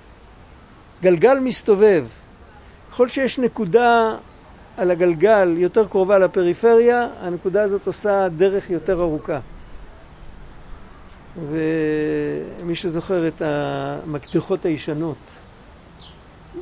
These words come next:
המקדחת עמוד, לא, עם החשמל, אבל שהיו רוצים להחליף מהירות במקדחה עם הרצועות, היו מעבירים שה-, שה-, הרצועה תהיה מחוברת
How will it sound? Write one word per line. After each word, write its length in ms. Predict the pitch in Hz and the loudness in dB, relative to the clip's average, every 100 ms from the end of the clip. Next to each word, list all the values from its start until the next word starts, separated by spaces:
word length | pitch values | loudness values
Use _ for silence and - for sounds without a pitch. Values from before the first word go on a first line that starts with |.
| 330 | -12
המקדחת 520 | 156 131 139 - 202 | -12 -8 -8 -6 -4
עמוד, 320 | 180 196 220 135 | -4 -2 -2 -2
לא, 520 | 160 214 277 262 156 123 - - | 0 2 2 2 0 -2 -12 -10
עם 100 | 156 | -10
החשמל, 580 | 160 160 190 202 226 139 117 - - - - | -10 -12 -6 -2 -2 -4 -8 -20 -20 -20 -8
אבל 220 | 156 165 156 | -4 -2 -2
שהיו 260 | 175 196 | -2 0
רוצים 320 | 214 - 233 | 0 -4 -4
להחליף 380 | 208 - 240 - | -4 -4 -8 -4
מהירות 360 | 214 190 196 190 | 0 2 0 -4
במקדחה 720 | 170 165 139 147 147 226 147 147 - - - - - - - | -4 -6 -6 -8 -6 -6 -6 -8 -16 -20 -20 -20 -20 -14 -6
עם 140 | 175 | -4
הרצועות, 580 | 160 151 - 196 226 160 - - - - - - | -2 -4 -2 4 4 2 -6 -20 -20 -20 -14 -2
היו 180 | 165 214 | 0 2
מעבירים 800 | 214 180 196 202 269 226 233 220 | 2 2 -2 -2 2 2 2 -2
שה-, 580 | 196 170 156 151 151 151 - - - - - - | -2 -2 -2 -2 -4 -6 -14 -20 -20 -20 -20 -18
שה-, 640 | - 170 147 147 143 143 165 - - | -8 -4 -4 -4 -6 -8 -12 -16 -10
הרצועה 540 | 180 151 151 196 208 | -4 -4 -2 0 0
תהיה 200 | 202 202 | 2 0
מחוברת 540 | 208 - 170 202 202 | -2 -4 0 2 2